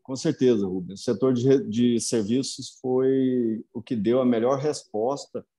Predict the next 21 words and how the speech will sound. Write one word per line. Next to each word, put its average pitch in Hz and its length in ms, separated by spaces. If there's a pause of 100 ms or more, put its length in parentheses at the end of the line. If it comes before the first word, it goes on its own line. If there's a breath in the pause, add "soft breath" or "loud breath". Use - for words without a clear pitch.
(520)
nesse 110 420
período 110 320
de 92 100
retomada. 120 800 (520)
É, 107 640
naturalmente, 113 1000 (360)
foi 110 200
a 107 60
maior 107 300
oferta 110 480
de 98 120
vagas, 110 680 (380)
é, 101 280
o 98 80
setor 104 320
de - 80
serviços, 123 580
seguido 117 500
aí 117 260
da, 101 360 (140)
da, 95 440